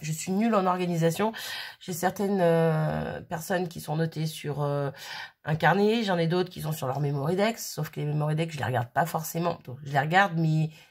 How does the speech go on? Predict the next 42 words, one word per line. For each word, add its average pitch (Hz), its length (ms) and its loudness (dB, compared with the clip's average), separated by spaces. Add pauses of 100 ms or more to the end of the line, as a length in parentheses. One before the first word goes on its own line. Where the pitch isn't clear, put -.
(340)
je - 120 -16
regarde 156 260 0
la 156 140 2
face 170 320 -2
avant, 208 280 0
pas 165 340 0
forcément 165 400 -2
la 160 100 2
face 165 220 -6
arrière. 247 360 0 (680)
Euh, 202 240 4
sur 202 180 -2
certaines 202 300 -2
Memory 202 340 2
Dex, 208 280 -2
il - 60 -4
n'y - 20 2
a - 20 -8
pas 185 140 2
forcément 190 480 -2
toutes 196 180 -8
les 185 120 -2
informations 180 520 2
derrière. 196 440 2 (680)
Bref, 233 460 4 (840)
euh, 180 160 4
des 175 160 2
fois, 196 180 0
je 170 100 -4
reviens 170 220 4
même 180 220 2
sur 165 180 0
des 170 160 2
mails 180 380 4
ou - 20 0
des 156 180 0
messages, 160 520 4
euh, 151 180 0
privés 160 420 -4
Facebook, 160 480 -4
enfin 151 200 0
bon, 156 160 4